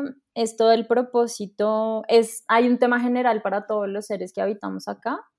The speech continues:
y es vivir la experiencia. O sea, la vida es un viaje y al final como que, mm, no, no es tan relevante qué personaje eres en esta realidad,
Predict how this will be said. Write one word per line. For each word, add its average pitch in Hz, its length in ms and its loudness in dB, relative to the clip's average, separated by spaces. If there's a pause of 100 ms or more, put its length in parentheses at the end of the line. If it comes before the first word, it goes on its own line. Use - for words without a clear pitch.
(120)
y 220 180 0
es 196 480 0
vivir 233 320 0
la 233 120 0
experiencia. 233 840 -4 (400)
O - 40 -20
sea, 208 180 -8
la 208 180 0
vida 214 240 2
es 214 120 -8
un 233 100 -2
viaje 220 380 -2 (640)
y 226 80 0
al 220 140 2
final 220 600 -2
como 226 360 -8
que, 254 120 -8
mm, 233 600 -6 (100)
no, 208 840 -4 (320)
no 240 300 2
es 240 220 4
tan 247 200 4
relevante 226 1200 2
qué 240 140 4
personaje 220 920 4
eres 208 520 -4
en 220 220 -4
esta 190 600 -2
realidad, 214 540 0